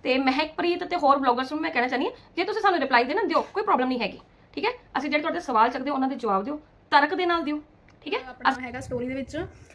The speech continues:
Speaker 2: ਤਾਂ ਜੋ ਵੀ ਗੱਲਾਂ ਕਹੀਆਂ ਮੈਂ ਬਿਲਕੁਲ ਸਹੀ ਕਹੀਆਂ, ਸੱਚੀਆਂ ਕਹੀਆਂ, ਠੀਕ ਆ। ਤਾਂ ਦੂਜੇ ਨੰਬਰ ਤੇ ਦੇਖੋ ਯਾਰ, ਦਿਨ ਦੇ ਵਿੱਚ ਮੇਰੇ ਤੇ ਕਿੰਨੇ ਕਿੰਨੇ ਰੋਮਾਂਚਿਕ ਬਣਾਉਂਦਾ ਇਹ ਬੰਦੇ ਨੇ। ਮੈਂ ਕਹਿੰਦੀ ਹਾਂ ਹੱਦਾਂ ਪਾਰ ਕੀਤੀਆਂ ਹੋਈਆਂ, ਜਿਹਨੂੰ ਹੱਦ ਕਹਿੰਦੇ ਆ ਨਾ, ਉਹਨੇ ਪਾਰ ਕੀਤੀ ਹੋਈ ਆ। ਤਾਂ ਸਾਰੇ ਜਾਣੇ ਜ਼ਰੂਰ ਚੈੱਕ
Speaker 1: ਤੇ
Speaker 2: ਕਰੋ ਜਾ ਕੇ
Speaker 1: ਇਹ ਸੀ
Speaker 2: ਆਪਣਾ
Speaker 1: ਅੱਜ ਦੀ
Speaker 2: ਲਾਈਫ ਵਿੱਚ
Speaker 1: ਵੀਡੀਓ
Speaker 2: ਇੰਦੇ
Speaker 1: ਤੇ
Speaker 2: ਰਿਲੇਟਿਡ
Speaker 1: end ਮੈਂ ਰਿੰਪਲ ਵੀਰ ਨੂੰ ਇੱਕ ਗੱਲ ਕਹਿਣਾ ਚਾਹੂੰਗੀ, ਰਿੰਪਲ ਵੀਰ ਇਹਦੀ ਬਦਦੁਆ ਦੀ ਨਾ ਟੈਨਸ਼ਨ ਨਾ ਲਈਓ।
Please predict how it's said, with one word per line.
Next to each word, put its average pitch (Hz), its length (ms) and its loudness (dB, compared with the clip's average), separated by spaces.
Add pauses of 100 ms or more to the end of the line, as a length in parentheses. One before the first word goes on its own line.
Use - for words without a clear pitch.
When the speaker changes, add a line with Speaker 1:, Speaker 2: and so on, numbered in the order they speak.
(180)
Speaker 2:
ਤਾਂ 277 340 2
ਜੋ 294 260 2
ਵੀ 339 80 2
ਗੱਲਾਂ 302 240 4
ਕਹੀਆਂ 285 200 0
ਮੈਂ 277 100 2
ਬਿਲਕੁਲ 240 320 -2
ਸਹੀ 302 240 -2
ਕਹੀਆਂ, 285 260 2
ਸੱਚੀਆਂ 285 360 -4
ਕਹੀਆਂ, 285 280 2
ਠੀਕ 294 220 -2
ਆ। 330 80 4
ਤਾਂ 285 280 2
ਦੂਜੇ 262 260 0
ਨੰਬਰ 320 240 2
ਤੇ 330 80 -4
ਦੇਖੋ 302 240 -2
ਯਾਰ, 339 180 4
ਦਿਨ 277 180 2
ਦੇ 311 60 0
ਵਿੱਚ 294 180 0
ਮੇਰੇ 262 180 -2
ਤੇ 285 80 -4
ਕਿੰਨੇ 269 240 -2
ਕਿੰਨੇ 269 180 -2
ਰੋਮਾਂਚਿਕ 247 380 -2
ਬਣਾਉਂਦਾ 233 360 0 (260)
ਇਹ 294 80 0
ਬੰਦੇ 285 360 2
ਨੇ। 339 180 2
ਮੈਂ 311 160 2
ਕਹਿੰਦੀ 320 180 2
ਹਾਂ 311 60 -4
ਹੱਦਾਂ 269 360 0
ਪਾਰ 277 220 4
ਕੀਤੀਆਂ 262 260 -4
ਹੋਈਆਂ, 262 200 0
ਜਿਹਨੂੰ 262 280 0
ਹੱਦ 220 180 0
ਕਹਿੰਦੇ 269 200 2
ਆ 294 40 4
ਨਾ, 330 60 4
ਉਹਨੇ 320 140 2
ਪਾਰ 247 260 0
ਕੀਤੀ 254 220 -6
ਹੋਈ 247 180 0
ਆ। 269 80 -2 (340)
ਤਾਂ 285 280 4
ਸਾਰੇ 311 220 4
ਜਾਣੇ 311 320 4
ਜ਼ਰੂਰ 285 280 2
ਚੈੱਕ 285 180 2
Speaker 1:
ਤੇ 294 60 0
Speaker 2:
ਕਰੋ 285 160 6
ਜਾ 277 80 4
ਕੇ 262 60 4
Speaker 1:
ਇਹ 262 60 2
ਸੀ 285 100 0
Speaker 2:
ਆਪਣਾ 277 60 4
Speaker 1:
ਅੱਜ 262 60 4
ਦੀ 240 120 8
Speaker 2:
ਲਾਈਫ - 0 -
ਵਿੱਚ 220 100 4
Speaker 1:
ਵੀਡੀਓ 220 160 4
Speaker 2:
ਇੰਦੇ 262 100 4
Speaker 1:
ਤੇ 269 60 2
Speaker 2:
ਰਿਲੇਟਿਡ 247 200 4
Speaker 1:
end 262 80 2
ਮੈਂ 254 80 4
ਰਿੰਪਲ 240 240 0
ਵੀਰ 226 120 0
ਨੂੰ 240 80 -2
ਇੱਕ 226 100 -6
ਗੱਲ 226 120 0
ਕਹਿਣਾ 220 160 -2
ਚਾਹੂੰਗੀ, 240 280 -2
ਰਿੰਪਲ 233 240 -2
ਵੀਰ 240 120 2
ਇਹਦੀ 233 240 -2
ਬਦਦੁਆ 220 320 0
ਦੀ 220 100 -4
ਨਾ 294 80 0
ਟੈਨਸ਼ਨ 226 460 -2
ਨਾ 254 60 2
ਲਈਓ। 214 260 0